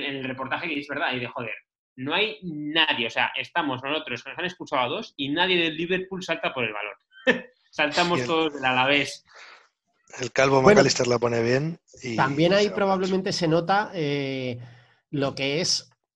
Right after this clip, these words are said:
Speaker 3: un equipo, lo que decía Pablo, me parece, o tú, un equipo que está acostumbrado, que ha, ha nacido y ha vivido toda su vida en finales europeas y, y un equipo que llega por primera vez a una final europea. Me imagino que el nivel de tensión, el nivel de nervios,
Speaker 1: Pena,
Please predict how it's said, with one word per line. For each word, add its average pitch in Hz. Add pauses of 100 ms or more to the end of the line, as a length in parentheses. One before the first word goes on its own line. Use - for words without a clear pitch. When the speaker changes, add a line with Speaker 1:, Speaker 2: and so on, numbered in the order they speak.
(500)
Speaker 3:
un 170
equipo, 151
lo 135
que 135
decía 147
Pablo, 139
me 123
parece, 131
o 120
tú, 131 (220)
un 156
equipo 160
que 139
está 123
acostumbrado, 139 (300)
que 131
ha, 131 (380)
ha 143
nacido 151
y 147
ha 139
vivido 147
toda 143
su 123
vida 143
en 120
finales 135
europeas 151 (460)
y, 127 (180)
y 127
un 131
equipo 139
que 113
llega 113
por 120
primera 117
vez 110
a -
una 101
final 101
europea. 101
Me 120
imagino 120
que 135
el 135
nivel 135
de 147
tensión, 127
el 123
nivel 123
de 135
nervios, 120
Speaker 1:
Pena, 117